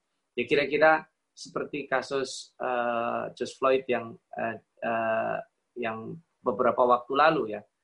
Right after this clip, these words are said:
Itu, itu mutawatir, tapi mutawatirnya itu mutawatir ji-, digital. Semua orang di seluruh dunia tahu, tetapi bukan mutawatir sanad, karena kita mengetahuinya tidak memakai silsilah.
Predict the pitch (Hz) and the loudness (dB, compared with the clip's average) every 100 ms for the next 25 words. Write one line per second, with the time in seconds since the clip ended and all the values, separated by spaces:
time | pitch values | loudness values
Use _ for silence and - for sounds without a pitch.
0 | _ _ 131 135 202 - - 156 196 170 | _ _ -6 4 4 4 -4 -2 0 4
1 | 151 151 175 - 127 - - 196 170 165 | 4 6 4 0 -10 -6 -4 -4 -2 0
2 | 156 151 156 139 143 131 - 196 196 196 | 2 0 -4 -10 -10 -10 -6 -6 -6 -10
3 | 151 147 147 139 139 - - - 131 _ | -12 -4 0 2 0 -2 -18 -18 -18 _
4 | 135 131 135 131 139 104 95 _ _ _ | -16 -16 -12 0 4 4 0 _ _ _
5 | _ - 151 147 147 143 147 139 131 139 | _ -10 -8 0 2 2 0 -2 -8 -4
6 | 139 127 135 156 151 - 123 101 98 - | -4 -4 -6 -4 -2 2 2 0 -10 -12
7 | 127 156 165 165 117 131 123 117 123 127 | -4 -2 -2 -6 -4 -4 -4 -2 0 0
8 | 127 143 - 196 190 - _ - 120 170 | -4 -6 -2 0 0 -2 _ -10 -6 -6
9 | 180 143 185 202 _ _ _ - 143 139 | -6 -2 -2 -2 _ _ _ -10 -6 -4
10 | 135 131 127 147 190 143 127 120 120 120 | 0 0 2 0 -2 0 -4 -2 -6 -4
11 | 135 - 147 - 170 113 | -8 -4 -4 2 4 4